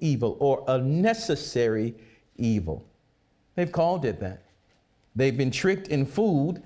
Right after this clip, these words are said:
that that is the case, but there is no such thing as an acceptable darkness. Remember,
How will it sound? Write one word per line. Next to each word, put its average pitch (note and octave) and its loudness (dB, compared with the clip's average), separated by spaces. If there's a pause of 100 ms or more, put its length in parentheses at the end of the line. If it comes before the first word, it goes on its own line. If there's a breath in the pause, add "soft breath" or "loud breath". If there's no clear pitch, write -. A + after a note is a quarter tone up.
(240 loud breath)
that C3 0
that C#3+ 2
is D3+ -2
the D3 -2
case, G3 0
but D#3 -2
there F#3+ 4
is D#3 0
no E3 2
such B3+ -2
thing F#3+ 0 (160 loud breath)
as E3 2
an F3+ 0
acceptable G3 0
darkness. A#3+ -4 (1000)
Remember, F3+ 2